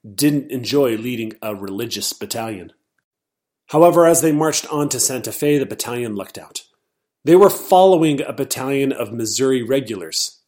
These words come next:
some of whom were part of the mobs that drove the Mormons from Nauvoo. As the battalions were traveling through Comanche territory in Santa Fe, the Missouri battalions recorded a few instances of Indian attacks, where men were killed and some were even scalped.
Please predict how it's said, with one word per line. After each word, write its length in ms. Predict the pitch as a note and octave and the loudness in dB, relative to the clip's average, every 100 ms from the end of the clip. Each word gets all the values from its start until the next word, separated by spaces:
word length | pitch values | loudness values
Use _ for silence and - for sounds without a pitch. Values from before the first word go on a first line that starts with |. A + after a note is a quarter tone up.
| - | -8
some 300 | - G3+ F#3 | -2 2 0
of 120 | - | -2
whom 340 | A2 G2 G#2 _ _ - | -8 -10 -12 _ _ -10
were 80 | C3+ | 2
part 220 | D#3 D#3+ | 4 6
of 80 | C#3 | 4
the 80 | |
mobs 400 | C#3 C#3 C#3+ B2+ | 0 2 2 0
that 140 | C3+ G#2+ | -2 -2
drove 260 | C#3 B2 | -2 -2
the 40 | A#2+ | -4
Mormons 380 | B2+ B2 A#2+ - | -6 -6 -6 -8
from 180 | A2+ | -8
Nauvoo. 420 | G#2+ G#2 A#2+ A2+ G2 _ _ _ _ _ _ | -8 -8 -8 -8 -10 _ _ _ _ _ _
As 180 | E3 D#3 | 2 4
the 80 | C#3 | 2
battalions 720 | C#3+ - C#3 C#3+ D3 C#3+ C3+ | -2 -4 -2 0 2 0 -2
were 100 | A2 | -6
traveling 520 | - C#3 B2+ B2 B2 | -6 -6 -6 -6 -8
through 340 | A2+ A#2+ C3 B2 | -8 -4 -4 -4
Comanche 560 | A2+ G#2+ A#2 A2+ A2+ | -10 -8 -6 -6 -8
territory 560 | G2+ - C3 A2 G#2 G2 | -8 -8 -8 -8 -10 -8
in 80 | F2+ | -8
Santa 320 | A2 G#2 G2 | -8 -10 -12
Fe, 360 | - G#2+ A#2+ _ _ _ _ - | -8 -8 -10 _ _ _ _ -12
the 80 | B2 | -6
Missouri 460 | A#2+ - D#3 F3 | -2 2 6 6
battalions 580 | C#3 A2 A2 G#2+ A2 G#2+ | 6 0 -6 -6 -8 -8
recorded 420 | A2 G#2+ C3+ A#2 | -10 -4 -4 -4
a 60 | G#2+ | -8
few 240 | - C#3 | -6 -4
instances 720 | C3+ C3+ - C3+ A#2 C#3+ B2 | -4 -4 -4 -4 -4 -4 -6
of 240 | - G2+ - | -10 -12 -4
Indian 340 | C#3 A#2+ A#2 | -4 -4 -8
attacks, 560 | G2 - D#2+ - - - _ _ _ | -8 -12 -14 -12 -12 -12 _ _ _
where 120 | B2+ | -4
men 260 | A#2+ C#3+ C#3+ | 0 2 2
were 120 | B2 | -2
killed 480 | - D#3 D#3 D#3 - | -4 -2 0 0 -4
and 140 | - F#2+ | -8 -4
some 240 | - C#3 | -4 -2
were 80 | C3 | -4
even 320 | B2 B2 G#2+ | -4 -8 -6
scalped. 520 | G2+ - F#2+ C#2+ - | -6 -8 -12 -14 -18